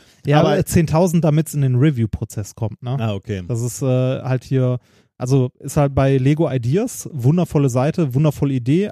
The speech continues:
Speaker 1: Ähm, durch Lego Ideas ist auch der, äh, Wall-E gekommen, den ich gebaut hab,
Speaker 2: Ja.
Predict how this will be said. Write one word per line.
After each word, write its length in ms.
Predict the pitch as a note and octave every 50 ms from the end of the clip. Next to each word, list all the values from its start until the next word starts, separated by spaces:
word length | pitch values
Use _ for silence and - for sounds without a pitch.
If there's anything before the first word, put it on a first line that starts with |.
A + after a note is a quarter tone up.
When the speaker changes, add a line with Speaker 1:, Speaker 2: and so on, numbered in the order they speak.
| -
Speaker 1:
Ähm, 720 | - D3+ C#3+ C#3+ C#3+ C#3+ C#3 C#3 C#3 C#3 C#3 C#3 C#3+ E3+ C#3 C#3
durch 160 | C3 C3 A#2+ C#3+
Lego 200 | D3+ D3+ D#3+ C3+
Ideas 260 | C#3+ B2+ D3 E3 -
ist 60 | -
auch 180 | A#2 G2 C3 -
der, 1000 | - - C3+ B2+ B2+ C3 B2+ B2 B2 B2+ - B2 B2 A#2+ A#2+ A#2+ A#2+ A#2+ A#2+ -
äh, 340 | _ _ _ _ _ -
Wall-E 220 | B2 B2+ E3 G3 G3
gekommen, 360 | F#3 G3 - - G3 F#3+ F#3+
den 120 | F#3+ F#3
ich 140 | F#3 - -
gebaut 340 | - D3+ D#3+ E3 F3+ F#3+ -
hab, 100 | G#3 A#2+
Speaker 2:
Ja. 140 | A2+ A2+